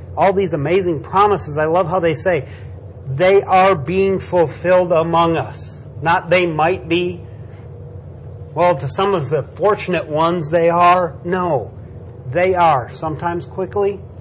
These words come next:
sometimes slowly, but they always materialize if we work for them.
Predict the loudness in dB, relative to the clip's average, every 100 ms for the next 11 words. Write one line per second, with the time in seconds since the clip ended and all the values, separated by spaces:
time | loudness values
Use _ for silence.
0 | -16 -14 -10 -8 -4 -4 -6 -2 2 4
1 | 4 0 -6 -14 -10 -4 -4 -6 -6 0
2 | 2 2 2 -2 0 0 2 4 4 2
3 | -8 -2 0 0 -6 -6 -6 0 0 0
4 | -4 -6 -2 2 0 2 0 0 -2 -6